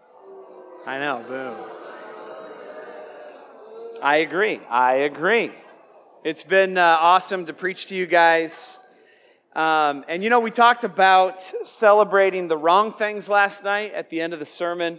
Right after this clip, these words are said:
And I think it would be cool to celebrate some of the right things tonight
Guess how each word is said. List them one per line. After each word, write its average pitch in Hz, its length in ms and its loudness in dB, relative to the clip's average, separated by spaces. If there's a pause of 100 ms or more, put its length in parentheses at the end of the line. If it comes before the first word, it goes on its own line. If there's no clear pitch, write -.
(720)
And 190 220 2
I 175 240 2
think 233 380 -6
it 214 240 4
would 202 240 0
be 185 160 -6
cool 151 840 0 (1200)
to 202 200 -4
celebrate 196 840 2
some 196 280 -4
of 170 80 -6
the 147 100 -4
right 170 320 -2 (100)
things - 640 -16 (420)
tonight 151 420 -6